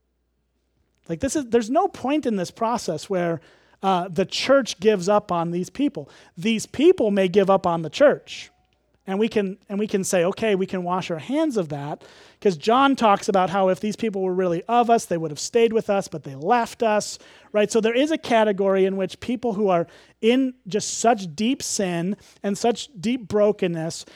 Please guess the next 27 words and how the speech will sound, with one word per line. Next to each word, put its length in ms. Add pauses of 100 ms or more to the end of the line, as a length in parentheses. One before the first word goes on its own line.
that 140
no 80
matter 200
how 280
much 180
the 80
church 340
draws 320
near 280
to 120
them 200
in 120
love, 480 (240)
they're 200
gonna 180
keep 260
pulling 300
back 380
and 120
eventually 480
just 220
leave 240
the 80
whole 160
thing 240
behind. 480 (1800)
That's, 340